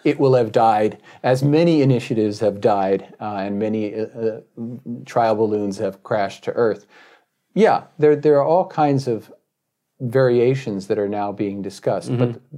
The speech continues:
Speaker 1: but that indicates that there's a main theme, and that that main theme has been decided, and that there is going to be a two-tiered system.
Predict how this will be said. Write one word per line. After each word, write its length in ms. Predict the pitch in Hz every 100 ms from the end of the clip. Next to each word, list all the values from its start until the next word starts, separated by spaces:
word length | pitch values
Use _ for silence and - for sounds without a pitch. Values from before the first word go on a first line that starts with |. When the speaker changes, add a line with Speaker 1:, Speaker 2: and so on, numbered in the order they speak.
| -
Speaker 1:
but 120 | 131 127
that 180 | 160 170
indicates 540 | 151 127 - 107 -
that 160 | 110 117
there's 180 | 117
a 60 | 117
main 320 | 107 110 110
theme, 460 | 107 - 101 87 82 _ _ -
and 100 | 110
that 140 | 104
that 180 | 110 117
main 280 | 117 123 127
theme 220 | 117 107
has 200 | 98 95
been 140 | 101
decided, 560 | 95 87 92 85 92 -
and 160 | 104
that 100 | 98
there 200 | 98 101 -
is 280 | 113 107
going 200 | 104 104
to 60 | 95
be 120 | 95
a 60 | 92
two-tiered 520 | - 98 - 90 80
system. 380 | - - -